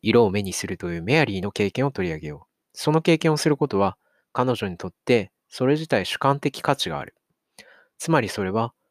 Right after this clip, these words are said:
彼女が初めて色を目にする時のありように根ざした価値である。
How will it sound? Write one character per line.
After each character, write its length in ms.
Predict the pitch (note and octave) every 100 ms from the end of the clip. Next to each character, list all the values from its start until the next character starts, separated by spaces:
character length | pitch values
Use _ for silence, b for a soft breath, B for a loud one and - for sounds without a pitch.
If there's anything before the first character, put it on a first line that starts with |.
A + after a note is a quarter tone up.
| _
彼 240 | - A#2 G2
女 120 | G2+
が 120 | A#2
初 240 | A2 A2+
め 120 | D3 B2+
て 200 | F#2 -
色 220 | A#2+ D3
を 60 | G2
目 120 | F#2+
に 100 | F#2
す 160 | - -
る 100 | D#2+
時 220 | E2+ D#2
の 80 | - G#2+
あ 60 |
り 100 | A#2+
よ 120 | C#3
う 40 | C#3
に 120 | C#3
根 120 | B2
ざ 140 | A#2+ C3+
し 80 |
た 100 | -
価 140 | - -
値 140 | -
で 100 | B2+
あ 60 | -
る。 120 | -